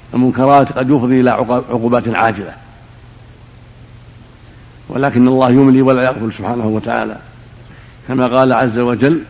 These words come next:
"ولا تحسبن الله غافلا عما يعمل الظالمون،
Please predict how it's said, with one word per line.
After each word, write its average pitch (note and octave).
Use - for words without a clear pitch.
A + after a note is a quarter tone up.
"ولا B2
تحسبن B2
الله A#2+
غافلا B2+
عما B2
يعمل A#2
الظالمون، A2